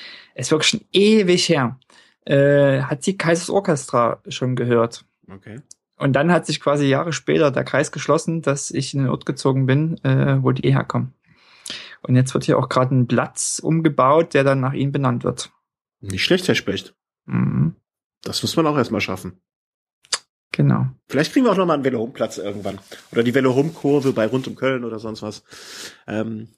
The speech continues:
Speaker 2: das werden wir, äh, wann welcher Platz wo nach uns benannt wird, das werden wir dann am, äh, einundzwanzigsten März generalstabsmäßig, äh, war das jetzt der einundzwanzigste März?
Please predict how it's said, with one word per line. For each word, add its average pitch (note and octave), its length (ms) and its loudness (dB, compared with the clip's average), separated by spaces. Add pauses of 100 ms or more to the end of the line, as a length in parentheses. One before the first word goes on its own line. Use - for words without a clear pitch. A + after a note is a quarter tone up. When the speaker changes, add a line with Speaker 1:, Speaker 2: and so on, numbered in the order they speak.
(420)
Speaker 2:
das C#3+ 220 0
werden E3 200 2
wir, D3 220 2
äh, A#2 240 2
wann D#3 220 0
welcher D#3+ 260 2
Platz D3+ 320 -6
wo C3+ 140 0
nach C#3+ 160 -2
uns F#3 300 -2
benannt D3+ 340 0
wird, C3 180 0
das A#2+ 140 -2
werden B2 180 2
wir B2+ 80 2
dann A#2 160 0
am, G#2+ 260 -4
äh, - 40 -10
einundzwanzigsten G#2+ 2500 -4 (360)
März A2 640 0
generalstabsmäßig, A2 1500 -2
äh, G2 260 -6
war G2 80 -8
das G#2+ 120 -8
jetzt G#2 120 -6
der - 60 -6
einundzwanzigste E3 540 -6
März? C#3+ 220 -2